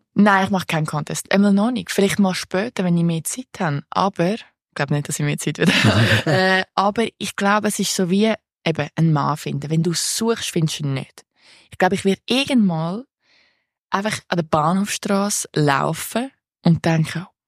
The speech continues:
Speaker 1: „Wow“, und wird sie ansprechen.
Speaker 2: So
Speaker 1: Oder
Speaker 2: gibt,
Speaker 1: ihn.
Speaker 2: so gibt's ja immer wieder Models, die so entdecken.
Speaker 1: Ja.
Speaker 2: Claudia Schiffer ist auch irgendwo
Speaker 1: Genau,
Speaker 2: entdeckt
Speaker 1: in,
Speaker 2: worden.
Speaker 1: ich glaube, in Cannes ist sie entdeckt
Speaker 2: Genau.
Speaker 1: worden.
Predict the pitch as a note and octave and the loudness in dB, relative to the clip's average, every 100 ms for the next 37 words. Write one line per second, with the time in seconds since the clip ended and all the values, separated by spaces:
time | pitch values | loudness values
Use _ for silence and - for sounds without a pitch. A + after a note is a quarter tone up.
0 | _ _ _ _ _ _ _ _ _ - | _ _ _ _ _ _ _ _ _ 0
1 | D#3+ E3 D#3+ - - - - - - - | 2 2 0 -8 -8 -10 -12 -14 -18 -20
2 | _ - E3+ - - D3 D3 D#3 - _ | _ 0 2 2 0 0 0 -4 -10 _
3 | _ - G2 F2+ G2 E2+ G#2 A2+ A#2 F#2+ | _ -4 -2 -2 -4 0 2 4 4 2
4 | G#2 - G#2+ A2 A2 G#2 - B3+ F#2 F2 | -2 -2 -2 0 0 -2 -2 0 -2 -2
5 | F2+ G2+ - F2+ F#2 G#2+ A2 A2 A2+ F#3+ | -4 -2 -2 -2 -2 0 2 2 2 2
6 | F#3+ - F3+ F3+ F3 F#3+ F3 E3 D#3+ E3+ | 2 2 2 2 2 0 0 0 0 0
7 | F3 - E3 E3+ G#2 F#2 F#2 A2 D#3+ | -4 -6 -8 -2 0 2 2 -2 -6